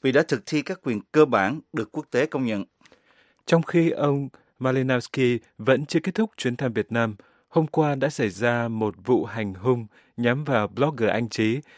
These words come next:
Speaker 2: mà nhiều nhà bất đồng chính kiến nghi ngờ rằng có sự dính líu của chính quyền.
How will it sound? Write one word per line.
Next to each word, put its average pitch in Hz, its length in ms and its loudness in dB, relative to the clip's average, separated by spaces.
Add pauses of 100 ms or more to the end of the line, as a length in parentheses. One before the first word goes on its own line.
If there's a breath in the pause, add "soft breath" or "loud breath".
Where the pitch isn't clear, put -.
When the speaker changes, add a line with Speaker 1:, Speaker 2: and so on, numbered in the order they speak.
(180 soft breath)
Speaker 2:
mà 123 280 -2
nhiều 120 200 -2
nhà 120 120 -2
bất 160 120 -4
đồng 107 160 -2
chính 113 180 -6
kiến 120 240 -2
nghi 139 100 -2
ngờ 117 180 -2
rằng 95 300 -4
có 120 160 -2
sự 110 160 -6
dính 104 200 -6
líu 107 240 -2
của 104 140 -2
chính 101 200 -8
quyền. 101 240 -2